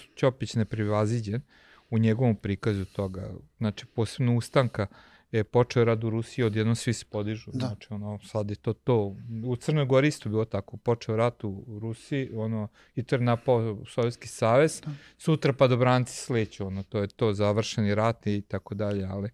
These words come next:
Speaker 2: To se slavilo.
Speaker 1: Sada se slavi.
Speaker 2: Hitlerov napad na Rusiju se slavio. A, niko
Speaker 1: Mhm.
Speaker 2: tad verovatno nije znao da, da slavi, ja mislim da je, o, za tri dana da je bilo dva miliona zarobljenika.
Speaker 1: Da, da.
Speaker 2: Da su ih oni pregazili, bukvalno. Nisu ljudi znali šta slave, kao napao ih je, gotov je.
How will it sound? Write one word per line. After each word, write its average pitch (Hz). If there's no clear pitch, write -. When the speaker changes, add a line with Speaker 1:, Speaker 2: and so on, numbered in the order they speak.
Speaker 2:
To 156
se -
slavilo. 135
Speaker 1:
Sada 139
se 127
slavi. 127
Speaker 2:
Hitlerov 139
napad 135
na 131
Rusiju 131
se 131
slavio. 120
A, 117
niko 113
Speaker 1:
Mhm. 107
Speaker 2:
tad 131
verovatno 135
nije 135
znao 135
da, 131
da 123
slavi, 131
ja 131
mislim 131
da 123
je, 120
o, 67
za 120
tri 147
dana 131
da 120
je 123
bilo 131
dva 135
miliona 123
zarobljenika. 117
Speaker 1:
Da, 120
da. 104
Speaker 2:
Da 104
su -
ih 127
oni 120
pregazili, 117
bukvalno. 98
Nisu 120
ljudi 127
znali 131
šta 120
slave, 117
kao 120
napao 123
ih 131
je, 127
gotov 127
je. 113